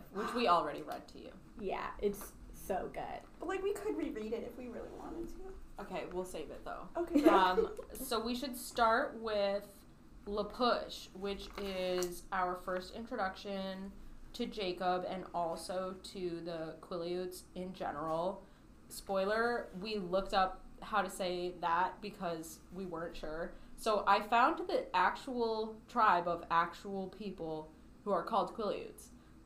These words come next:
Speaker 1: um, which, just to begin with, I wanna talk about, like, her choice to use a real tribe of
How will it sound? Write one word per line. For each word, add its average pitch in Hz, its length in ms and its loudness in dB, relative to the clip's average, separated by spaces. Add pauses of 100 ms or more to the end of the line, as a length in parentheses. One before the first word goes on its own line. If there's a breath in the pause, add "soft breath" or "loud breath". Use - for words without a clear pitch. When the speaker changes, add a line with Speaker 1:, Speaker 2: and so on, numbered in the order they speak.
Speaker 1:
um, 170 460 0 (400)
which, 208 400 -2 (120)
just 285 280 -2
to 330 80 2
begin 185 340 0
with, 320 400 0 (380)
I 185 220 6 (520)
wanna 170 400 -2
talk 160 300 0
about, 156 480 -2
like, 147 180 -6 (380)
her 156 460 -4 (180)
choice - 600 -4 (600)
to 214 100 -8
use 170 380 -4
a 175 100 -4
real 156 520 -6 (120)
tribe 143 300 -2
of 147 220 -6